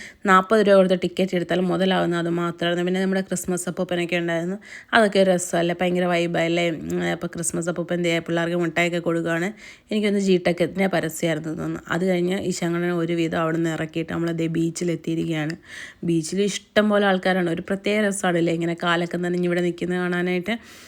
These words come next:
ഈശാൻകുട്ടൻ ആദ്യമൊക്കെ പേടിയായിരുന്നു ഞങ്ങൾ കുഞ്ഞിലെയൊക്കെ വരുമ്പോൾ. ഇപ്പം അവനും ഭയങ്കര സന്തോഷമായിട്ടുണ്ട് കേട്ടോ. ഇപ്പം അവന് ഭയങ്കര ഇഷ്ടമാണ് ഇങ്ങനെ കാലൊക്കെ നനച്ചാൽ. പക്ഷേ മണ്ണൊക്കെ തെറിപ്പിക്കുന്നുണ്ട് അപ്പുറത്തേക്ക് എന്ന് പറഞ്ഞ മേത്തോട്ട്.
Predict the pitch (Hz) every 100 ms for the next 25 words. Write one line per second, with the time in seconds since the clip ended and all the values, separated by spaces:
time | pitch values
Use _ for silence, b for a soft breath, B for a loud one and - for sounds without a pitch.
0 | B - 196 202 208 214 240 214 202 220
1 | 208 196 170 170 160 165 180 180 185 185
2 | 180 180 175 160 160 175 180 214 - 269
3 | 208 202 202 170 170 170 160 165 165 160
4 | 160 160 160 160 160 170 B B B 214
5 | 226 214 208 202 196 180 180 180 170 170
6 | 165 165 165 170 165 170 180 170 180 196
7 | 196 - 180 170 185 196 190 185 175 175
8 | 180 170 170 165 165 165 165 160 160 160
9 | 165 156 156 156 165